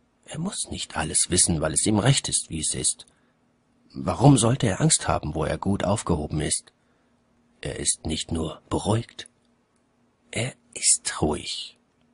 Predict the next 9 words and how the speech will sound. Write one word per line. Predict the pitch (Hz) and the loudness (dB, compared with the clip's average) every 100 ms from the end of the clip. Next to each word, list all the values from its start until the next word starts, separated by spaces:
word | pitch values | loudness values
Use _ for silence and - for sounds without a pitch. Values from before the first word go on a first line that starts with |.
| _ _ _ - | _ _ _ -4
In | 131 | -2
seinem | 131 120 127 | 2 4 4
Kosmos | - 160 - 147 - | 6 4 6 6 6
ist | 127 - - | 2 0 2
Raum | 127 139 | 4 6
genug, | 127 147 143 - - - - _ _ _ _ _ _ _ | 6 6 4 0 -14 -20 -20 _ _ _ _ _ _ _
auch | - 85 - | 0 0 -2
für | - 87 | -2 0
Gott. | 95 95 - | 0 -2 -4